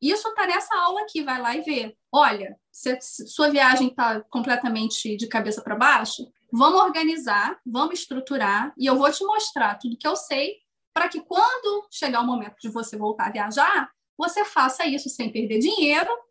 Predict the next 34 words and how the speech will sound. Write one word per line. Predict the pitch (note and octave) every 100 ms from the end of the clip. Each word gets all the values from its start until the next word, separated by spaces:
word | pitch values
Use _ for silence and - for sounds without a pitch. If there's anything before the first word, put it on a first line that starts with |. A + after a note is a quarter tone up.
| -
não | B3
é? | A3+ A#3
Porque | - A3+ - G#3+ A3+
era | A3+
uma | A#3+
preocupação | A3+ A3+ - G#3+ G#3+ A3
de | G#3+ -
todo | A#3 A#3+ C4
mundo, | B3+ A3+ C4+ G#4+ B4+ -
não | A#3+ C4
perder | B3+ B3 A3+
dinheiro | A3 C4 A#3+ E4 G#4+ -
com | -
aquelas | B3 B3+ A3 A3+
viagens | A#3 G#3+ A#3 G#3+
que | B3+
ficaram, | B3 A#3+ A3 A3 G#3+ G3+ A#3 -
é, | G3+
engavetadas | G#3+ A3+ A#3 A#3+ A#3 A#3
da | A#3+
pandemia. | C4 B3+ C#4+ C#4 E4+ G#4+ _ -
E | G4 G4 F4+ G#3+ - _
como | D4+ D4+
todo | D#4+ F#4+ G4+ A4 D#4+
mundo | A#3+ G#3 F#3+ F#3 -
ia | B3+ C#4+
voltar | D#4 B3 B3 B3 G3+ F#3+
a |
viajar | A3 G#3 G#3 G3+ F#3+ E3 - -
ao | A3+
mesmo | A#3 C4+ C4+ G#3+
tempo, | C#4 F4 G#4 - G#3+ G3
eu | C4
falei: | - E4+ C4+ A3+